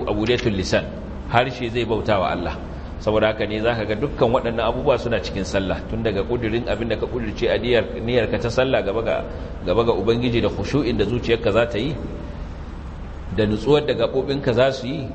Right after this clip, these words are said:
da ruku'u da tsayuwa da ruku'u da sujada da za ka yi, da kuma karatun Alƙur'ani, da tasbihi da za ka yi a ruku'u ko a sujada, dukkan waɗannan suna cikin zikirin Allah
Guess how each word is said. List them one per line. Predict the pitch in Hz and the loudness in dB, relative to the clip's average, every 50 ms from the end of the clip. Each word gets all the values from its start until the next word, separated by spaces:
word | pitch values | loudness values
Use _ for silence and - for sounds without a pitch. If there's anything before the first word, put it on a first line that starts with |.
| - - - | -10 -6 -4
da | 104 104 | -2 -2
ruku'u | 104 104 101 - 143 147 156 - 127 120 | -2 -2 -2 -2 0 0 2 4 4 4
da | 117 110 110 104 | 6 6 6 4
tsayuwa | 101 101 104 110 123 135 147 147 143 139 | 2 2 2 2 4 6 6 6 4 4
da | 127 | 0
ruku'u | 110 110 - - 147 131 123 110 | -2 -4 -4 -6 -6 -6 -4 -4
da | 110 | -4
sujada | - - 101 92 135 139 143 131 110 | -4 -4 -4 0 2 4 4 4 2
da | 104 | 4
za | 104 131 135 135 | 2 2 2 2
ka | - 120 | 2 -2
yi, | 117 147 135 87 92 101 | -2 -2 -2 -4 -2 -2
da | 98 | -2
kuma | - - 127 127 131 127 123 123 123 117 - - | 0 0 0 2 4 4 4 2 0 -2 -4 -2
karatun | 117 110 110 107 104 - 156 165 160 | 0 2 2 0 0 0 -2 0 0
Alƙur'ani, | 127 120 - 107 107 - - 120 117 107 95 - - - - - | 0 -2 -2 -2 -2 0 2 2 2 0 -2 -8 -8 -8 -6 -6
da | 104 104 | -4 -4
tasbihi | - 113 95 - 92 101 135 151 147 139 127 113 | -2 -2 -4 -2 -2 0 2 2 2 2 2 2
da | 107 | 4
za | 107 123 123 | 4 4 2
ka | 123 120 113 | 2 0 0
yi | 98 | 0
a | 101 | -2
ruku'u | 101 95 - - 139 131 113 92 - | -2 -4 -4 -4 -4 -4 -4 -2 0
ko | 131 139 | 2 2
a | 107 - | 2 2
sujada, | - 98 95 113 139 - 160 139 - - - - - - - - 120 | 0 0 2 4 4 4 4 2 0 -2 -6 -8 -8 -10 -6 0 0
dukkan | 156 156 - - 147 123 | 0 2 2 2 2 4
waɗannan | 123 131 110 113 110 110 110 | 4 2 0 0 -2 -2 -2
suna | - 113 110 107 | -2 0 0 0
cikin | - - - 107 104 101 | 0 -2 -2 -2 -2 -2
zikirin | 110 104 - 104 101 104 - | -2 0 0 0 0 0 0
Allah | 104 113 110 | 0 0 0